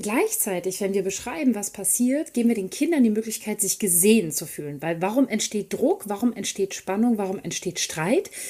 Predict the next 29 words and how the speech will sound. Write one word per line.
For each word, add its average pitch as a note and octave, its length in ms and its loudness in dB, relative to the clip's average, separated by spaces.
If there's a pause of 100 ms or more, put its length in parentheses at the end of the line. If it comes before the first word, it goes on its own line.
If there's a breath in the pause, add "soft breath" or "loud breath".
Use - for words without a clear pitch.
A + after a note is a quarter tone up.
(300 loud breath)
Ich - 100 2
krieg B3+ 200 2
meine G#3 180 2
Bedürfnisse C4 580 2
nicht B3 240 4
erfüllt B3+ 480 0
und G#3+ 160 -6
dann G3 160 -6
kommen G3+ 200 -4
Mama G#3+ 280 0
oder F3 160 -6
Papa C#4 420 -2 (400 loud breath)
und G#3 140 0
dann G3+ 200 -2
dringen C#4 380 6
wir A3 220 2
alle D#4 260 2
auf A3+ 180 -4
Mama A3+ 220 0
und G3+ 80 -6
Papa G#3 300 -6
bei, G#3+ 400 -4 (180)
äh, G#3 260 -2
ein, C4 380 2 (120)
als A3 200 0
wären A#3+ 160 8
wir C4+ 80 8
vor G#3+ 200 -2
Gericht G3 680 0